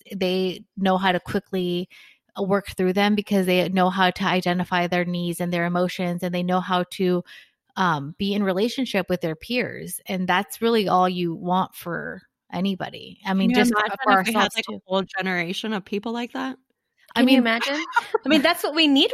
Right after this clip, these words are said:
Speaker 3: right
Speaker 2: <laughs> We
Speaker 3: now,
Speaker 2: would
Speaker 3: but
Speaker 2: heal
Speaker 3: it's
Speaker 2: the
Speaker 3: like,
Speaker 2: world.
Speaker 3: it feels like the world is asking for that. Like, we're all able to finally hear this message
Speaker 2: Yeah.
Speaker 3: where,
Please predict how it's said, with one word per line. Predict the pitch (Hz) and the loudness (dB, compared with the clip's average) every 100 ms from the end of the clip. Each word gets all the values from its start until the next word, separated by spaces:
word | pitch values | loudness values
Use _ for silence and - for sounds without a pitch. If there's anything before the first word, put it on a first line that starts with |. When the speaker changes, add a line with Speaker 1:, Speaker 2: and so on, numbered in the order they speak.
| 480 | 2
Speaker 3:
right | 277 | 4
Speaker 2:
<laughs> | |
We | 247 | 4
Speaker 3:
now, | |
Speaker 2:
would | 262 269 | 6 4
Speaker 3:
but | 269 | 4
Speaker 2:
heal | 262 | 4
Speaker 3:
it's | 240 | 6
Speaker 2:
the | |
Speaker 3:
like, | 226 | 4
Speaker 2:
world. | 220 403 214 202 _ _ _ _ _ _ - | 4 2 0 -4 _ _ _ _ _ _ -6
Speaker 3:
it | 277 | -6
feels | - 294 320 339 | -2 0 0 2
like | 339 | -2
the | 311 | 0
world | 262 262 240 | 0 0 0
is | 220 | -4
asking | 233 285 - 254 | -6 -8 -8 -8
for | - 208 | -6 -8
that. | 180 156 226 | -8 -8 -6
Like, | 226 | -2
we're | 233 | 0
all | 226 233 247 262 | 2 4 6 4
able | 247 247 233 | 2 -2 -4
to | 220 | -6
finally | - 214 214 220 214 202 185 - | 0 0 0 -4 -4 -4 -6 -10
hear | - - 214 202 214 233 | -20 -14 -4 0 2 0
this | 190 190 | -4 -6
message | 185 175 - 240 294 349 - | -6 -6 -6 -6 -6 -8 -12
Speaker 2:
Yeah. | 220 214 202 | -10 -10 -6
Speaker 3:
where, | 208 214 214 208 202 | 0 4 6 6 4